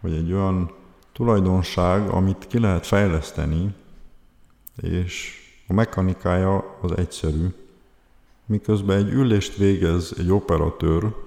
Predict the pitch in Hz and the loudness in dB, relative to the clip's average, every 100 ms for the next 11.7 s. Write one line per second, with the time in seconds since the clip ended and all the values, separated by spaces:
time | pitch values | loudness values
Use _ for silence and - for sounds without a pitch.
0 | - - - - - - - 143 - 101 | -16 -20 -20 -20 -20 -16 -4 -4 -2 -2
1 | - - 90 95 87 85 - 82 82 80 | -2 -2 0 2 2 0 0 0 0 0
2 | 80 92 104 - - _ _ _ _ _ | -2 -4 -6 -14 -20 _ _ _ _ _
3 | _ _ _ _ _ _ - 78 85 113 | _ _ _ _ _ _ -10 -6 -2 0
4 | 139 123 85 85 80 - - - 92 107 | 2 2 0 0 -4 -10 -20 -10 -2 2
5 | 107 90 - 98 95 87 85 82 80 80 | 2 2 2 0 2 2 4 2 2 2
6 | 95 92 82 80 - - 110 107 - 104 | 4 4 4 0 -4 0 2 2 0 2
7 | 92 80 85 95 - - - - - _ | 2 2 2 -2 -8 -16 -16 -18 -20 _
8 | _ _ - _ _ _ _ - - - | _ _ -20 _ _ _ _ -6 -6 -6
9 | - 123 - 92 - - - 87 87 95 | -2 -2 0 -4 -6 -12 -6 -2 -2 -2
10 | 87 82 82 78 - _ _ _ - 101 | -2 0 -2 -4 -18 _ _ _ -8 0
11 | 107 95 - 87 85 85 85 | 2 2 0 0 0 0 -2